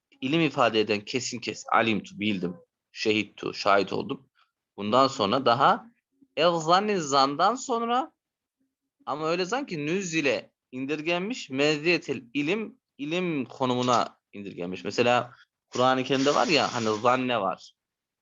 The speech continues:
Ee, oradaki zanneden maksat ne? Kesin kes bildim. Mesela ha umqra'u kitabiye.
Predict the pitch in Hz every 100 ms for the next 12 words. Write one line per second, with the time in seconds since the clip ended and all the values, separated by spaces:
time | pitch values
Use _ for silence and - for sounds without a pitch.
0 | _ _ _ _ _ _ _ _ - -
1 | _ _ _ 101 95 90 - 120 127 135
2 | 131 123 127 135 135 127 - - 139 147
3 | 185 269 - _ _ _ _ _ - 127
4 | 147 131 113 - - 95 95 - _ _
5 | _ 95 98 92 85 - _ _ _ -
6 | 120 117 - 147 160 131 123 113 107 -
7 | - 107 95 95